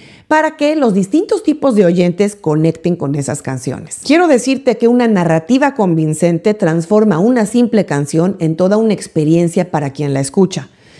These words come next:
A veces no es qué tanto dices, sino cómo lo dices. Así es que te recomiendo lo siguiente: desarrolla y comunica la historia detrás de tus canciones, tu inspiración, el proceso creativo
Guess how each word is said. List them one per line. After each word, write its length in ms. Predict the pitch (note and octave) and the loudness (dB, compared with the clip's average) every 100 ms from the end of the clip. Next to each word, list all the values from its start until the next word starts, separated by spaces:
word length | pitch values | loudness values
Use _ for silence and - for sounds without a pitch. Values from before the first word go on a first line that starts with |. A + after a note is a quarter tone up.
| - | -14
A 120 | - E3 | -6 0
veces 380 | F#3+ A3 G#3+ | 0 0 0
no 120 | G#3 G#3 | 2 2
es 140 | G#3 | 2
qué 140 | A3+ | 0
tanto 420 | A3 A3 G#3+ A3 G#3+ | 0 0 0 2 2
dices, 380 | G3+ - G#3+ | 2 2 0
sino 340 | G#3+ E3+ D#3 - | 0 0 0 -2
cómo 340 | C#3 C#3+ E3+ | -4 0 2
lo 160 | G#3 G#3 | 2 2
dices. 520 | D#3+ D3+ - - - - - | 2 -2 -8 -14 -16 -14 -4
Así 180 | A3+ E4+ | -2 0
es 80 | |
que 100 | F4+ | 0
te 100 | - | 0
recomiendo 520 | A#3 F3 F3+ G3 G#3 F3+ | 0 0 2 2 4 4
lo 140 | F3+ | 2
siguiente: 560 | F3+ D#3+ E3+ E3+ D#3 - - - | 0 0 0 0 -6 -12 -18 -6
desarrolla 720 | F3+ E3+ D#3+ F#3+ C4+ C4 A3+ - | -2 0 0 2 4 4 2 0
y 80 | C4 | -2
comunica 520 | B3+ G#3+ G3 A3+ A3+ | 0 2 2 0 0
la 160 | G#3 E3+ | 0 0
historia 400 | E3 G3+ G3+ G#3+ | 0 2 4 4
detrás 340 | F3+ - F3 F3+ | 2 0 -2 0
de 80 | |
tus 220 | F#3+ E3 - | -2 -2 -2
canciones, 600 | D#3+ C#3+ C#3+ C#3 C#3+ - - | -4 -2 -4 -4 -8 -12 -10
tu 100 | - | 0
inspiración, 760 | A3+ F#3 F3+ E3+ D#3 G#3 G#3+ G#3 | 2 2 0 0 0 2 2 4
el 120 | F#3 | 0
proceso 480 | - D3+ F3 E3 F3 | -2 -4 -2 0 0
creativo 680 | D#3 C#3+ - G#3 G#3 F#3+ | -2 -4 0 2 4 4